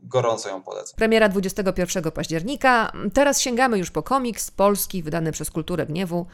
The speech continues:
Speaker 2: Autorką jest Maria Rostocka.
Speaker 1: Koniec lipca. Taka dość gorzka wakacyjna opowieść. Przez tytuł, przez, e, okładkę, przez stylistykę trochę mi się kojarzy z piosenką Pablo Paweł Ostatni Dzień Sierpnia,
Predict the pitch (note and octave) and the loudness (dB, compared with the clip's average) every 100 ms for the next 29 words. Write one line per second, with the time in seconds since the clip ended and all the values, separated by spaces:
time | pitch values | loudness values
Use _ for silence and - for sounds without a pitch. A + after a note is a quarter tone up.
0 | - E3+ E3 F#3 F3+ F3+ D#3+ D#3+ D3 E3+ | -4 0 2 2 0 -2 -2 -2 -2 0
1 | A3+ - D3 - - - C#3 C3 C3+ B2+ | -2 -4 -8 -10 -10 -4 -2 0 -4 -8
2 | A2 - G2 G2 - C3+ C#3 C3 C3+ C3 | -10 -8 -8 -8 -4 -4 0 2 2 -2
3 | C3 B2 B2 B2 - - - A#2+ B2 D3 | -6 -8 -6 -4 -4 -6 -12 -10 0 0
4 | - - G2+ G2 - - G#2+ G#2 G2+ A2 | 0 -4 -4 -6 -10 -16 -10 -8 -6 -6
5 | - G#2+ G#2 G2+ G#2 F#2 F#2 G#2 - - | -6 -6 -4 -6 -6 -8 -8 -10 -10 -14
6 | _ - _ - D#3 D3+ F3 F3 F3 D3+ | _ -20 _ -8 -6 -4 -2 -2 -2 -4
7 | D3 C#3+ B2 - - A2 A2+ - A#2+ D3 | -4 -4 -4 -4 -4 -2 -2 -4 -2 -2
8 | D3 B2+ A#2+ B2 B2 C3 A#2+ A#2+ C#3 C#3 | 0 -6 -4 -6 -6 -6 -6 -4 -4 -4
9 | A#2 B2 A#2+ B2+ B2 B2 A#2+ B2+ A#2+ A#2+ | -4 -4 -4 -6 -6 -6 -6 -2 0 0
10 | A#2+ A#2 - A#2 A2 A2 A#2 A2+ A#2 A#2 | -2 -8 -10 -4 -4 -4 -6 -6 -6 -6
11 | G#2+ G#2 G2+ G#2+ G#2+ A2 G#2+ G#2 - G#2+ | -4 -4 -2 -2 -2 -2 -2 -2 -2 -4
12 | A2 G#2 G#2 G2+ G#2+ - - F2+ | -6 -10 -8 -4 -4 -4 -6 -10